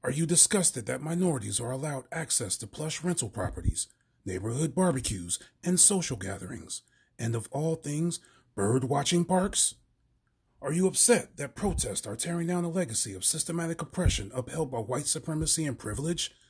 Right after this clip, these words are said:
that has otherwise come to be known as the American way of life?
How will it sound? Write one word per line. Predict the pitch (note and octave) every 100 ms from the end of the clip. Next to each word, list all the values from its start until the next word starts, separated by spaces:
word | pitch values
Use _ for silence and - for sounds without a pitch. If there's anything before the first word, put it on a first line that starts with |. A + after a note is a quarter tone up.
| _
that | C#3+
has | F3 -
otherwise | G3 F#3 B2+ C3 C#3+
come | - E3
to | C3+
be | C3+
known | D3+ F#3 A2
as | G#2+ -
the | G#2+
American | G#2 C3 C#3+ D#3
way | D3+
of | B2
life? | G#2+ A2+ E3+ -